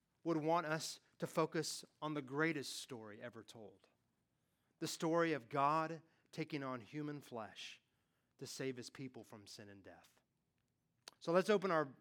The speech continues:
Bibles to that story in Luke chapter two. It's on page eight fifty-seven of the Bible underneath your seat. If you don't have a Bible, please avail yourself of that Bible.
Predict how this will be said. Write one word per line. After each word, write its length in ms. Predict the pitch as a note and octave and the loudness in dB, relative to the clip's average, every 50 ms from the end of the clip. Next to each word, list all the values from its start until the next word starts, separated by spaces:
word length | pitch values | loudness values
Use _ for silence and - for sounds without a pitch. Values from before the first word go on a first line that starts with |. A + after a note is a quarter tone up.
| - C3+ | -4 2
Bibles 640 | D3 D3+ D#3+ E3 D3 C3+ B2 A#2+ C3 C3 - - - | 6 8 8 8 6 4 0 -2 -2 -6 -8 -12 -10
to 140 | - F#3+ F#3+ E3 | -6 -4 0 4
that 220 | D#3 D3+ D3 - | 4 4 2 2
story 400 | - - - D#3 C#3+ C3+ A#2+ G#2+ | -4 -6 -6 -4 -4 -4 -4 -6
in 140 | G#2 A2 B2 | -6 -8 -8
Luke 140 | C3 C3+ - | -8 -8 -4
chapter 320 | - E3+ D#3 - - C#3 | 0 0 0 0 0 -8
two. 380 | B2+ - - D#3 D#3+ F3 G3+ G#3 G3 - _ _ _ _ _ _ _ _ _ _ _ _ _ - | -8 -4 -2 0 0 0 0 -2 -6 -14 _ _ _ _ _ _ _ _ _ _ _ _ _ -6
It's 140 | C#3+ - | -2 2
on 180 | F3 D#3+ D#3 D3+ | 4 4 4 2
page 560 | - - D#3+ D#3 D3+ D3+ D3 C#3 B2+ B2 C#3+ D3 _ - | 0 0 2 2 4 2 0 -2 -4 -10 -10 -10 _ -4
eight 220 | C#3+ D3+ E3+ - - | 0 0 0 0 -2
fifty-seven 720 | - D#3 D3 - - D3 C3+ - - - D3 C#3 B2 A#2+ G#2 F2 E2+ _ _ _ _ _ _ _ _ _ _ _ _ _ _ _ _ _ _ _ _ - - | -8 -8 -8 -6 -8 -10 -8 -6 -4 -2 -2 -2 -2 -4 -10 -14 -18 _ _ _ _ _ _ _ _ _ _ _ _ _ _ _ _ _ _ _ _ -14 -12
of 120 | C3 A2+ | -8 -6
the 80 | C3+ B2+ | -4 2
Bible 380 | C3+ C3 C3 C#3 B2+ C#3 C3+ | 4 6 6 6 4 0 -4
underneath 480 | B2+ B2+ C3 B2 B2 B2+ B2+ A#2+ - - | -4 -4 -4 -4 -4 -4 -6 -8 -10 -10
your 120 | C3 A#2 | -10 -8
seat. 340 | - - - C3+ B2+ G#2+ - _ | -8 -8 -8 -8 -10 -10 -12 _
If 80 | - - | -10 -6
you 60 | C3 | -4
don't 100 | C#3 C3+ | -4 -4
have 140 | C#3 C#3 C3+ | -4 -4 -2
a 60 | B2+ | 2
Bible, 280 | C3+ C3+ C#3 C3 B2+ A#2+ | 4 4 4 2 0 -6
please 340 | - - D#3+ D#3 C#3+ B2+ | -8 -4 -4 -2 -2 -2
avail 300 | C3+ A#2+ C3+ C3+ C#3 C#3+ | -4 -2 -2 0 0 0
yourself 480 | C3+ C3 C3 B2 - - B2+ A#2 A2+ - - _ _ - - - - - _ _ _ _ _ _ _ _ _ _ _ - | -2 -2 -4 -4 -6 -6 -6 -8 -8 -10 -14 _ _ -20 -20 -20 -20 -20 _ _ _ _ _ _ _ _ _ _ _ -12
of 140 | A#2 A2 | -8 -2
that 240 | A#2 C3 C3 B2+ B2 | 2 2 2 2 2
Bible. 380 | C3 B2+ B2 A#2+ G#2 G#2 F#2 | 0 0 0 0 -2 -6 -14